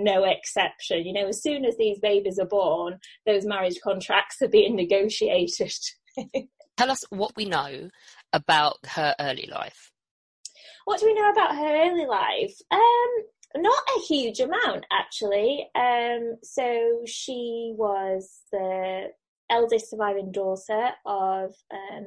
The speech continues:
Speaker 1: Henry the Seventh and Elizabeth of York. Um, we don't know a whole lot about her education, actually.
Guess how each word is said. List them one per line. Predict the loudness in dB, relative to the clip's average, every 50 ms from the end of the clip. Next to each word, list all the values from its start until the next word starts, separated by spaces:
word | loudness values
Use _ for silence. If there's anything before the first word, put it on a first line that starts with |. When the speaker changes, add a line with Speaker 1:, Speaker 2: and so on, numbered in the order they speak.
| -16 -14
Speaker 1:
Henry | -12 -12 -12 -10 -10
the | -12 -12
Seventh | -8 -6 -6 -6 -4 -6 -8 -10 -10
and | -10 -8 -8
Elizabeth | -8 -8 -8 -10 -10 -12 -12 -12 -10 -10
of | -10 -12 -10
York. | -8 -6 -2 -2 -2 -2 -2 -4 -4 -8 -12 -20 _ _ -20 -20 -20 -20 -10 -2 2
Um, | 2 4 4
we | 4 2
don't | 2 2 2 2 0
know | 0 0 2
a | 4 4
whole | 4 4 6
lot | 6 6 4 4 2
about | 2 2 2 2 0
her | -2 -2 -2
education, | -2 -2 -2 -4 -6 -4 -2 -2 -2 -2 -4 -6 -8 -10 -8
actually. | -8 -10 -12 -12 -12 -10 -6 -4 -2 -2 0 0 0 -2